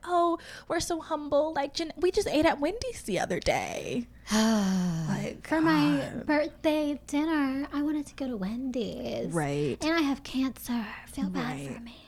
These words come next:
Speaker 1: Mm-hmm. All the things. And so they're in the car now. They're pulling out of the structure. She, she sees the iCarly poster,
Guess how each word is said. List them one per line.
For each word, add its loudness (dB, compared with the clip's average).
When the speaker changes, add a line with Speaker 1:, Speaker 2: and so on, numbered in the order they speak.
Speaker 1:
Mm-hmm. 6
All -2
the -6
things. -8
And 10
so 8
they're 8
in 6
the 4
car 6
now. 6
They're 4
pulling 4
out 2
of -2
the -4
structure. 6
She, -4
she -2
sees -2
the -6
iCarly 6
poster, 6